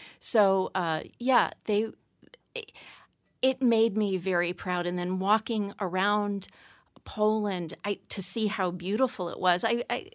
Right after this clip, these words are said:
I got this moment where I was like, "All those people that made jokes when I was a kid,"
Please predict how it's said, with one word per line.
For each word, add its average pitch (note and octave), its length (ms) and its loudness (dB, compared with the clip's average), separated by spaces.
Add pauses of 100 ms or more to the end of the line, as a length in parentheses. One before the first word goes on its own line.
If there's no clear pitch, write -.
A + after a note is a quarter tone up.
(100)
I B3 60 -4
got D4+ 180 2
this C#4+ 180 -2
moment D#4+ 360 6
where G#3 100 2
I G3+ 60 4
was G#3 160 0
like, A3 160 2
"All B3 100 4
those C#4+ 180 -2
people B3+ 280 -4
that - 160 -4
made F3 200 -4
jokes G3 440 -2
when A3 120 0
I G3 120 -2
was E3+ 160 -4
a - 60 -6
kid," A#3+ 460 -2